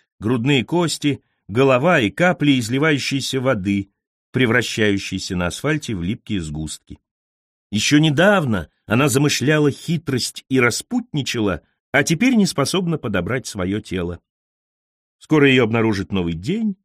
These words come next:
уже полыхает в небе алый сводчатый огонь, падает на рыбьи хвосты струящихся улиц — и шепелявый ветерок бормочет утренние молитвы, точно монах, измученный постом и бессонницей.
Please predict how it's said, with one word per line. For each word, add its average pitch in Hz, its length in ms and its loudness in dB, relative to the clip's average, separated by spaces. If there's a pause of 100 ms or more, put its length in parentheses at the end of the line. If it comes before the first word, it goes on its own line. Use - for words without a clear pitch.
(460)
уже 117 240 2
полыхает 147 600 0
в 98 60 -2
небе 143 380 0
алый 131 320 2
сводчатый 110 680 -2
огонь, 104 480 2 (460)
падает 120 540 2
на 117 100 2
рыбьи 117 280 2
хвосты 107 420 -2
струящихся - 1000 -2 (120)
улиц — 180 600 -4 (360)
и 165 120 2
шепелявый 143 640 2
ветерок 120 440 -2
бормочет 123 560 -2
утренние 110 580 0
молитвы, 156 580 0 (280)
точно 131 340 2
монах, 117 580 2
измученный 123 680 -4
постом 147 720 -4 (580)
и 131 100 -2
бессонницей. 73 1120 -8